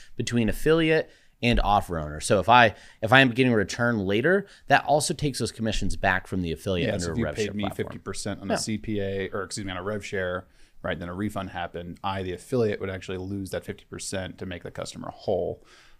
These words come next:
Speaker 2: On the cost per action model, the C P A model, you're gonna pay me fifty bucks per action. And ClickBank, that's a sale. And then if that refund happens, the click, the, me, the affiliate, still keeps that fifty dollars, and the vendor, you, the seller, has to make the customer whole out of your funds.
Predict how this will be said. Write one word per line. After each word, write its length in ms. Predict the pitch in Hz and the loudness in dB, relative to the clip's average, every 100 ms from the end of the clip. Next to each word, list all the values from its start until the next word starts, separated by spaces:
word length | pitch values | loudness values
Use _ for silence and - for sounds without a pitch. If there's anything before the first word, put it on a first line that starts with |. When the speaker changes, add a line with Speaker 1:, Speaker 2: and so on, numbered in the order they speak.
| - | -12
Speaker 2:
On 120 | 85 | -10
the 80 | 80 | -10
cost 380 | - 98 90 - | -6 -4 -4 -8
per 220 | 82 76 - | -12 -10 -6
action 420 | 143 - 110 95 | -4 -2 -4 -2
model, 520 | 85 85 82 92 110 - | -2 -2 -2 -4 -6 -12
the 80 | |
C 200 | - 95 | -10 -10
P 180 | 87 98 | -4 0
A 140 | 113 110 | 2 2
model, 480 | 90 87 87 90 - - - | -2 -2 -4 -6 -12 -14 -8
you're 120 | 95 | -6
gonna 80 | 98 | -4
pay 100 | 92 | -4
me 160 | 90 | -6
fifty 360 | 87 113 - 95 | -2 -4 -4 -6
bucks 380 | 95 92 - - | -2 -2 -4 -10
per 280 | - 87 - | -6 -6 -2
action. 560 | 90 87 - 107 117 - | -2 -2 -4 -4 -4 -6
And 160 | 92 | -8
ClickBank, 360 | - 95 98 82 | -6 -6 -6 -6
that's 200 | 90 - | -8 -8
a 100 | - | -8
sale. 640 | - - 120 92 90 95 - _ - - | -6 -2 0 0 -2 -6 -16 _ -20 -10
And 120 | 95 | -6
then 100 | 87 | -4
if 120 | 82 | -4
that 260 | 95 90 - | -2 -2 2
refund 360 | 127 135 107 90 | 0 2 -2 -4
happens, 640 | - - 92 90 - - - | -8 -8 -8 -8 -10 -12 -10
the 100 | 101 | -6
click, 300 | - 98 - | -4 -4 -6
the, 80 | 92 | -8
me, 200 | 98 95 | -6 -6
the 120 | 90 | -8
affiliate, 360 | - 107 90 | -4 -2 -2
still 160 | - 90 | -4 -8
keeps 300 | - 98 - | -8 -10 -10
that 140 | - | -12
fifty 200 | - - | -12 -12
dollars, 500 | - 82 71 73 76 | -6 -4 -4 -6 -8
and 160 | - 78 | -10 -10
the 200 | 71 69 _ _ _ - | -10 -10 _ _ _ -14
vendor, 380 | - 95 85 85 | -8 -6 -6 -8
you, 140 | 85 85 | -8 -12
the 100 | - | -8
seller, 460 | 95 90 87 90 - - _ _ | -4 -4 -6 -10 -16 -20 _ _
has 240 | - 80 | -8 -6
to 100 | - | -8
make 160 | - - | -12 -12
the 80 | - | -12
customer 300 | - - - | -12 -12 -8
whole 280 | - 80 - | -4 -2 -2
out 80 | - | -4
of 80 | - | -10
your 100 | - | -14
funds. 400 | - - - | -14 -16 -16